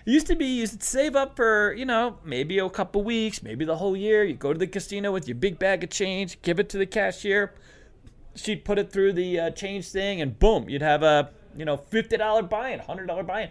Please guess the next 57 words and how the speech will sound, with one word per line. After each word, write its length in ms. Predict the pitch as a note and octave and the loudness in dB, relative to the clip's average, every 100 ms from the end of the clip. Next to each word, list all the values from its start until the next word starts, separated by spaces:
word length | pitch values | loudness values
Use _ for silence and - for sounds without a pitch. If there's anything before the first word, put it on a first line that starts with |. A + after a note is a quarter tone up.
| - - | -12 -16
I've 200 | - A3+ | -4 -2
actually 300 | A3 A#3 A3+ | 0 -2 -4
seen 340 | G3 - G3+ F#3+ | -6 -4 -4 -4
people 500 | D#3 D3+ B2 A#2 - - _ - _ _ - - | -6 -4 -2 -4 -6 -20 _ -20 _ _ -20 -20
buy 300 | B2 G#2+ A#2 | -12 -8 -6
in 220 | C3 C3 | -6 -8
for 300 | B2 A2+ A2 - - - | -8 -6 -6 -10 -20 -20
hundreds 500 | - G3 A#3 G#3+ E3 | -14 -8 0 0 0
of 120 | D3 | -6
dollars, 400 | F3+ G3+ F3 A#2+ | -4 -2 -2 -4
bringing 300 | D3+ F3 F3 | -6 -8 -6
their 120 | E3 | -8
change 340 | D3+ G3+ G#3 | -8 -8 -8
with 120 | E3+ C#3+ | -6 -4
them. 200 | C3+ B2+ - - - - | -4 -4 -16 -20 -16 -4
And 240 | D3 D#3 - | -2 -2 -4
every, 220 | D3 B2+ | -4 -4
once 260 | A#2 C#3 | -8 -8
a 60 | G3+ | -6
year, 220 | G3+ A3 | 0 0
they 100 | C3 | 0
come 240 | - C3+ C#3+ | -4 -4 -4
to 60 | |
the 60 | D#3+ | -4
casino, 440 | D#3+ - E3 E3+ | -4 -4 -4 -2
they 120 | C3+ | -4
convert 320 | A2 G#2+ A2+ C3 | -4 -4 -2 2
all 140 | D3+ | 2
the 100 | D#3 | 2
change, 400 | D#3 D#3 D#3+ C#3+ | -2 -6 -6 -6
and 120 | A#2 | -6
then 200 | B2 A#2 | -6 -6
bam, 300 | G2 C3 F#2+ - | -6 -6 -8 -12
on 220 | A2 B2 | -8 -6
the 60 | C3+ | -6
tables, 580 | C3+ C#3 B2 - - - | -6 -4 -4 -6 -14 -8
right? 280 | G#2+ D3+ - - - - - - | -6 -6 -8 -20 -20 -20 -20 -4
Well, 160 | C#3 D#3 | 2 4
that's 240 | F#3 - | 4 2
no 140 | F#3 | 2
longer 360 | G3+ G3+ G3+ F#3 | 0 0 0 0
a 80 | E3+ | -2
thing. 380 | E3+ F#3+ D3+ G#2 | -2 -4 -4 -4
And, 140 | C#3+ | -6
and 160 | D3 D#3 | -4 -4
if 100 | D3+ | -4
you 80 | E3 | -4
have 220 | F#3+ A3+ | -2 0
the 80 | A#3+ | 0
spare 420 | - - G3+ G#3+ | -2 -4 2 2
change 400 | G3+ A3 G#3+ E3 | 0 -4 -6 -6
left 300 | D3+ G3+ G3+ | 0 0 2
over 200 | G#3+ G3+ | 0 -2
from 240 | F#3 G#3 F#3 | -4 -4 -4
your 100 | D#3+ | -4
slot 340 | - A3 C#4 | -4 -2 -4
machine, 560 | G#3 - C#3 B2 C#3 | -6 -6 -6 -6 -10